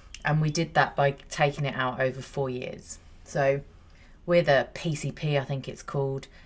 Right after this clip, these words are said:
in the U K, you, um, sign up for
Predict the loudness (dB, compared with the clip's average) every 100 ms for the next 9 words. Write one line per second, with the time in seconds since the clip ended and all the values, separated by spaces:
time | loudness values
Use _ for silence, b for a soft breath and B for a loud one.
0 | -4 0 0 0 -4 -4 -2 -2 -2 -6
1 | B B -10 -4 -2 -2 -2 -4 -8 -12
2 | -20 -20 -8 -4 -4 0 2 4 2 -2
3 | -4 0 2 2 2